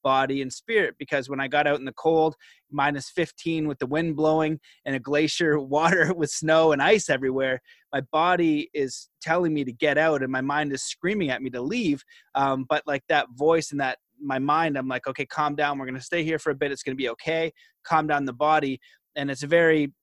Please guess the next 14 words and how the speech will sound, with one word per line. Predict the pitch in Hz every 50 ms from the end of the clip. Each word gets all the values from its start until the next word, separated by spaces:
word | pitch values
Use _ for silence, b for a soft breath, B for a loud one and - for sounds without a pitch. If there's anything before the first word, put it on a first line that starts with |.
| _ -
let's | 165 160 - -
say, | - 170 160 151 147 143 139 135 131 _ _ _ _ _ _ _ _ _ _ _ _ _ _ _ _ _ _ -
spiritual | - - - - 190 196 208 214 208 196 - 202 202 202 196 175
thing | - - 202 196 190
in | 180 170
the | 160
sense | - - 185 180 175 170
that | - 165 117
you're | 147 156 139
very | 131 160 165 165 156
forced | 135 - - _ - 160 160 175 190 196 - - -
into | - 160 143 151
the | 143 143
moment. | 131 131 131 147 185 240 277 277 -